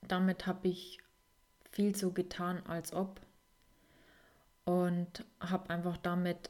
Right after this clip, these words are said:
absolut widersprüchliche Signale ausgesandt und genauso widersprüchlich waren dann auch meine Begegnungen mit Männern. Und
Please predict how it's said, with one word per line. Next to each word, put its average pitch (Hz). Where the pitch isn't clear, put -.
absolut 180
widersprüchliche 185
Signale 160
ausgesandt 190
und 170
genauso 170
widersprüchlich 185
waren 175
dann 170
auch -
meine 170
Begegnungen 165
mit 156
Männern. 151
Und 175